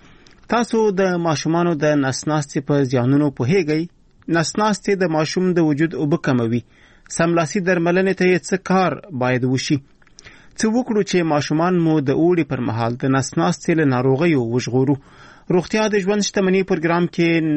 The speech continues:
نن په همدې موضوع له متخصص ډاکټر سره خبرې کوو. کوربه مو زه اسدالله لودین یم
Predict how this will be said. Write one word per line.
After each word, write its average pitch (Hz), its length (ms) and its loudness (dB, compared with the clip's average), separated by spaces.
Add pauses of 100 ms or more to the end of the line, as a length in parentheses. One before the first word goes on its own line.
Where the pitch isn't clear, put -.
(120)
نن 170 160 2 (320)
په 151 100 2 (200)
همدې 135 400 2
موضوع 143 320 2
له 190 100 2
متخصص 160 500 -2 (260)
ډاکټر 135 340 -2
سره 143 180 2 (240)
خبرې 123 400 -2
کوو. 135 180 4 (720)
کوربه 185 360 2
مو 196 80 2 (100)
زه 180 280 2
اسدالله 175 680 2
لودین 170 320 2
یم 170 160 0